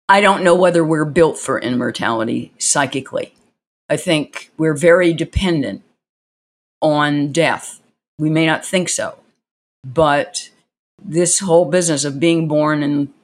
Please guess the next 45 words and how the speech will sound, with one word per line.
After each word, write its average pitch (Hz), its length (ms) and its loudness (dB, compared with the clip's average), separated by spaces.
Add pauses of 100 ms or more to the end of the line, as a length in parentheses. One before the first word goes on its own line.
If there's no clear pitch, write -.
(160)
eventually 151 500 -2
dying, 151 380 -2
it - 160 -8
gives 147 220 -4
our 135 200 0
life 139 380 -2 (600)
a 147 60 -4
sense 151 300 -2
of 117 100 -8
structure. - 640 -4 (320)
We 185 140 0
may 220 160 2
not 185 160 0
completely 165 500 0
understand 151 540 0
it, - 160 -8
but 147 140 -4
it, - 100 -12 (380)
it 170 120 0
is 190 340 4
something. - 460 -4
It 151 180 -6
is 151 200 -2
something 160 380 -2
with 147 120 -2
a 147 40 -2
beginning, 151 460 0
middle, 139 300 -2
and 135 140 -2
end. 135 340 -8 (580)
And 165 220 0
that, 175 240 2 (320)
that 170 380 0
comprehension 190 680 -2
of 131 140 -2
ourselves, 135 600 -2
and 151 160 -2
also 175 380 2
that 139 200 -2
comprehension 143 580 -2
of 139 120 -4
ourselves 139 520 -2
as 139 220 -4
part - 480 0
of 135 300 -2